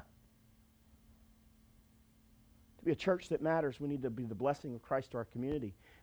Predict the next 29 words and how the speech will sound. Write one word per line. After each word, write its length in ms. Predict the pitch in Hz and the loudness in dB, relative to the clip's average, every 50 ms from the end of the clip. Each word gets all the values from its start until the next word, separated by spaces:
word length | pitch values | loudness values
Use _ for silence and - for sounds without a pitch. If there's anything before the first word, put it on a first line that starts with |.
| - | -2
We 60 | - 139 | 2 2
need 140 | 147 147 | 4 4
to 60 | 139 139 | 4 2
be 120 | 135 139 | 2 2
the 80 | 127 107 | 2 2
brokenness 600 | 95 147 151 165 160 - 160 143 131 113 - 143 | 4 4 4 4 4 0 -4 -4 -4 -4 -6 -10
of 120 | 120 - | -12 -8
Christ 340 | - 120 104 107 104 - - | -6 -6 -4 -6 -6 -12 -12
to 100 | 104 101 | -10 -10
our 100 | 101 101 - | -10 -10 -10
community. 420 | - 104 95 92 95 110 107 113 - - - - - - - - _ _ _ _ - - - - - | -10 -10 -10 -8 -10 -10 -12 -12 -14 -16 -20 -20 -20 -20 -20 -20 _ _ _ _ -20 -20 -20 -12 -6
And 100 | - 120 | -4 -4
then 100 | 135 135 - - | -4 -4 -2 0
finally, 260 | 143 151 160 147 127 | 0 2 2 2 0
we 120 | 120 123 | 2 2
need 160 | 123 127 123 120 | 2 0 0 0
to 40 | |
be 140 | 113 113 120 | 0 0 0
the 100 | 110 107 | 0 0
beholding, 760 | 98 98 104 101 - - - 160 180 165 139 120 123 104 92 - - - - _ _ _ _ - - - - - - _ - | -2 -4 -4 -6 -6 -6 -2 0 0 0 0 -2 -4 -8 -10 -12 -18 -20 -20 _ _ _ _ -20 -20 -20 -20 -20 -20 _ -16
the 80 | - 117 | -16 -10
guide, 720 | - - 135 131 139 139 143 131 123 120 131 123 101 87 - _ _ - - _ - - | -6 -2 -2 0 0 2 0 0 -2 -4 -6 -8 -10 -10 -10 _ _ -20 -20 _ -10 -6
the 100 | 113 104 | -6 -6
pointer 600 | - - - 233 254 247 226 - - - 135 151 - - - - - _ _ - - - - - - - _ - - - _ _ _ _ | -4 -2 0 2 2 2 0 0 0 -2 -2 -2 -4 -10 -20 -20 -20 _ _ -20 -20 -20 -20 -20 -20 -20 _ -20 -20 -20 _ _ _ _
of 180 | - 110 - - | -10 -10 -10 -6
Christ 560 | - - 117 107 104 90 - - - - - - - - - - _ _ - - - _ _ _ - | -2 2 2 2 0 -2 -8 -12 -18 -20 -20 -20 -20 -20 -20 -20 _ _ -20 -20 -20 _ _ _ -6
to 160 | - 117 104 | -2 0 0
our 100 | 101 98 | 0 0
community. 520 | - - 107 104 95 90 85 80 - - | -2 -6 -6 -6 -6 -6 -6 -8 -10 -14